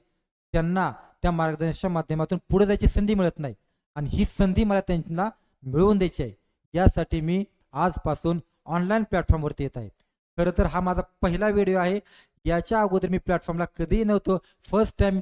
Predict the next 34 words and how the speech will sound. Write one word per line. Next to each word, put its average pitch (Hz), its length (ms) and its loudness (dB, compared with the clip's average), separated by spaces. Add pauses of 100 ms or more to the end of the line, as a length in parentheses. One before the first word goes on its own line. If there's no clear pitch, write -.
(100)
आलोय 170 320 -2 (340)
आणि 147 120 -6 (100)
त्यामुळं 180 320 2 (220)
इथून 170 340 0
पुढं 196 300 2 (240)
या 151 160 -2
सर्व 220 460 2
गरीब 180 180 0
विद्यार्थ्यांसाठी 156 520 -2
मला 147 140 -4
काम 131 200 -10
करायचं 113 340 -12
आहे. 101 80 -18 (640)
मला 185 160 0
हे 214 180 2
जाणवत 214 340 2
होतं 180 260 2 (280)
की 208 60 -2
स्पर्धा 202 380 -2
परीक्षा 208 220 -4
करतो 226 360 0
कोण? 147 240 -2 (720)
भावनो, 175 200 2
स्पर्धा 170 420 -2
परीक्षा 185 240 -2 (100)
कोण 202 200 2
करतं? 208 420 -2 (360)
तर 151 40 -4
ज्या 147 360 -4
विद्यार्थ्यांची 147 840 -2
आर्थिक 170 440 2
परिस्थिती 185 360 0
बेताची 156 400 -2
आहे, 120 80 -6